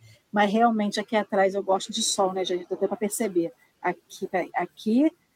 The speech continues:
tem um sol meio círculo pintado e vários outros sóis pendurados na janela, na parede. Então, eu fico imaginando quem ouve isso e fala assim, "Gente, o sol deve morar dentro do quarto de Alessandra, né?" Mas é o que eu tento, né? Trazer o solzinho um pouquinho aqui pra dentro,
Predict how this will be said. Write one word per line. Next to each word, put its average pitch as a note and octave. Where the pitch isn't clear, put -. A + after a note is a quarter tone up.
tem A3
um A3
sol F#3+
meio G#3+
círculo G#3+
pintado A#3+
e B3
vários C4+
outros C4
sóis A#3
pendurados G#3+
na G#3
janela, F3+
na G#3
parede. F#3
Então, F#3+
eu G3
fico A3
imaginando G3+
quem A#3+
ouve A3
isso G#3
e -
fala A#3+
assim, A#3+
"Gente, G#3
o A#3+
sol A#3
deve A3+
morar A#3+
dentro A#3
do C#4
quarto A3
de A#3
Alessandra, F#3
né?" F#3+
Mas G3
é A3
o G#3
que -
eu C#4+
tento, F#3+
né? A#3+
Trazer F#3+
o G#3
solzinho G3+
um -
pouquinho G#3
aqui G3
pra G3
dentro, G3